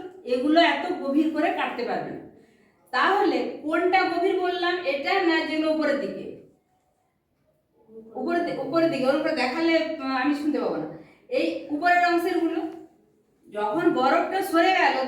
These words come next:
তখন মনে হবে প্রধান হিমবাহ উপত্যকার উপরে যেন এই উপহিমবাহ উপত্যকা বা ছোট হিমবাহ উপত্যকাগুলো যেন ঝুলন্ত অবস্থায় আছে। এর নাম হচ্ছে ঝুলন্ত উপত্যকা। ছবিটা আমি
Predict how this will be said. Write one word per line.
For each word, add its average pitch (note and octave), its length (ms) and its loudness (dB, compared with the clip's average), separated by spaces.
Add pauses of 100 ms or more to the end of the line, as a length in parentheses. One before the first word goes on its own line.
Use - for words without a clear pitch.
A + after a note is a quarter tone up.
তখন C4 300 6 (140)
মনে D4 200 0 (100)
হবে B3 240 -2 (540)
প্রধান C#4+ 420 4 (140)
হিমবাহ D#4 440 2 (280)
উপত্যকার C#4 640 -4 (160)
উপরে C#4 320 0 (140)
যেন B3 160 -2 (220)
এই D#4 100 0 (220)
উপহিমবাহ C#4 720 -4 (200)
উপত্যকা D#4 520 -4 (520)
বা - 160 -2 (200)
ছোট A#3 240 -2 (200)
হিমবাহ C4 440 0 (280)
উপত্যকাগুলো C#4+ 760 -2
যেন E4+ 100 2 (180)
ঝুলন্ত C#4 420 2 (160)
অবস্থায় F#3 480 -8
আছে। - 180 -14 (560)
এর A#3 200 4 (160)
নাম A3+ 160 -2 (120)
হচ্ছে - 280 -8 (480)
ঝুলন্ত B3 380 2 (160)
উপত্যকা। - 440 -6 (400)
ছবিটা E4 340 2 (100)
আমি E4 140 0